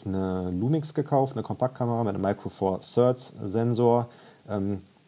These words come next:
war damit aber am Ende gar nicht so zufrieden, weil ich dachte, natürlich ist es eine schöne Idee, wenn man eine, eine Fi-, Fixed Lens drauf hat,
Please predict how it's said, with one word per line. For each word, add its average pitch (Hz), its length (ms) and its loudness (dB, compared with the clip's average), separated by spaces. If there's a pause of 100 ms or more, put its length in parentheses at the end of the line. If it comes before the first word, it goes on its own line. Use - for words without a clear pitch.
(120)
war 113 240 4
damit 131 200 2
aber 110 160 2
am 107 100 2
Ende 113 200 -2
gar 107 140 2
nicht 110 140 -2
so 107 100 -2
zufrieden, 127 580 0 (800)
weil 98 160 -2
ich - 60 -6
dachte, 110 280 4
natürlich 101 320 0
ist 98 80 -6
es - 60 -8
eine 101 100 -2
schöne 107 180 2
Idee, 107 260 0
wenn 104 120 0
man 98 160 0
eine, 101 480 -2
eine 107 180 -8
Fi-, - 240 -4
Fixed - 300 -2
Lens 117 260 2
drauf 120 280 2
hat, 131 200 4